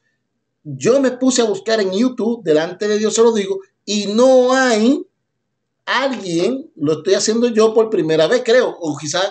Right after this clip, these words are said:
no lo encontré, pero, y perdónenme, perdónenme por esa inmodestia, pero no hay nadie que no diga los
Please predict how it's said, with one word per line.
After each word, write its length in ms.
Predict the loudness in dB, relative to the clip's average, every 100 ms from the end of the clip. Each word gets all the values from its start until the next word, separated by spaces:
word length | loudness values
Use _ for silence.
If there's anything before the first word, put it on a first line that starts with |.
| -6
no 160 | 0 2
lo 80 | 0
encontré, 520 | -4 -4 -2 -4 -4 -14 -20 _ _
pero, 580 | 0 4 4 2 -2 -6 -4
y 80 | 0
perdónenme, 540 | 0 2 0 0 -2
perdónenme 560 | 0 0 4 2 2 -2
por 240 | 2 2
esa 260 | 4 2 0
inmodestia, 560 | 0 0 0 -2 -14 _ -20 _ _ _ _ _
pero 500 | 2 4 6 4 -2 -8
no 240 | 0 2
hay 100 | 4
nadie 320 | 2 2 0
que 160 | 0 0
no 160 | 0
diga 200 | 0 2
los 220 | 2 2